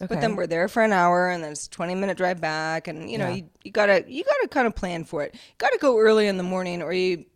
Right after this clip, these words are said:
Speaker 1: have to go kinda later in the day. And if it's dark, that's weird. You know, it's like, I don't wanna be at the beach with my dog. Ooh, God, I said that
Speaker 2: No.
Speaker 1: word.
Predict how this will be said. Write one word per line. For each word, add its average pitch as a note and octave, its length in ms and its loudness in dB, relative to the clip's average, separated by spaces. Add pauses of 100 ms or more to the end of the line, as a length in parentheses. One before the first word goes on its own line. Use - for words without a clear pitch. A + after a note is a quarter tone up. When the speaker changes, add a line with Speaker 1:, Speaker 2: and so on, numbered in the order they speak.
Speaker 1:
have A3 220 -2
to G3 80 -8
go E3 380 0 (480)
kinda F3+ 300 -2 (180)
later E3+ 240 -4
in E3+ 140 -6
the E3+ 60 -8
day. D#3 360 -2 (320)
And G3+ 500 -2 (360)
if G3+ 120 -6
it's - 200 -8
dark, F#3+ 540 0 (140)
that's E3 220 -14
weird. - 400 -12 (340)
You D#3+ 80 -12
know, D#3 180 -10
it's E3 280 -6
like, - 240 -18
I D3+ 60 -6
don't E3+ 100 -6
wanna D#3+ 180 -6
be D#3+ 120 -2
at E3 120 -2
the E3 80 -12
beach - 480 -8
with B3 100 -14
my B3+ 140 -8
dog. - 280 -12
Ooh, E3+ 200 -8
God, E3 120 -6 (180)
I B2+ 40 -4
said - 160 -4
that F2+ 60 -8
Speaker 2:
No. C3 100 -8
Speaker 1:
word. B2+ 240 -14